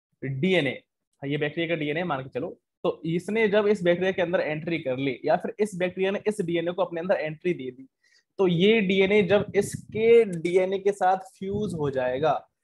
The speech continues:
तो obvious सी बात है, इसके अंदर क्या हो जाएगी, इसके कैरेक्टर क्या हो जाएंगे, ट्रांसफॉर्म हो जाएंगे। इसके कैरेक्टर क्या हो जाएंगे, ट्रांसफॉर्म हो जाएंगे,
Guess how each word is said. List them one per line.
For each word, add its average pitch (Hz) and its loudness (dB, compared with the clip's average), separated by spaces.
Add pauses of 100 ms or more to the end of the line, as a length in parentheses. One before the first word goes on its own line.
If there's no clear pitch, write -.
(200)
तो 190 -2
obvious 170 -2
सी 196 -6
बात 151 0
है, 180 -4 (1120)
इसके 185 -8
अंदर 180 -4
क्या 180 0
हो 175 2
जाएगी, 165 -2 (280)
इसके 165 -8
कैरेक्टर 170 0
क्या 175 -2
हो 165 2
जाएंगे, 175 -2
ट्रांसफॉर्म 156 -2
हो 127 -8
जाएंगे। 120 -12
इसके 135 -10
कैरेक्टर 139 -2
क्या 135 0
हो 131 2
जाएंगे, 139 -2
ट्रांसफॉर्म 139 -2
हो 120 -10
जाएंगे, - -12